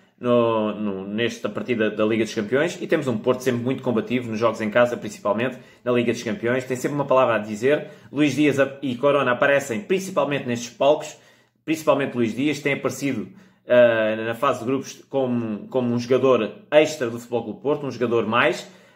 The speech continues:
e, e é a montra, é a montra do futebol, é a Liga dos Campeões,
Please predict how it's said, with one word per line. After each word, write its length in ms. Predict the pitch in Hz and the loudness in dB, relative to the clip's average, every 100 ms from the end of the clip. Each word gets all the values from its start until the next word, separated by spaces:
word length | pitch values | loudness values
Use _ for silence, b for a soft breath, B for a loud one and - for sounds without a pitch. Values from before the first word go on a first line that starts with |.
| B | B
e, 420 | - 202 208 - - _ _ - | -4 -2 -4 -8 -20 _ _ -14
e 840 | 143 135 135 135 131 127 127 - - _ _ _ _ - | -6 -4 -2 -2 -2 -2 -4 -8 -18 _ _ _ _ 2
é 120 | 156 | 4
a 40 | |
montra, 480 | 143 139 147 117 95 107 | 6 2 0 -2 -2 -2
é 80 | |
a 40 | 117 | -2
montra 240 | 131 127 | 0 -2
do 100 | 123 | -2
futebol, 400 | 113 - 123 143 | -4 -2 2 2
é 80 | 113 | 2
a 40 | |
Liga 180 | 113 120 | 0 -2
dos 100 | 113 | -4
Campeões, 480 | 113 104 120 139 - | -4 -4 -2 -2 -6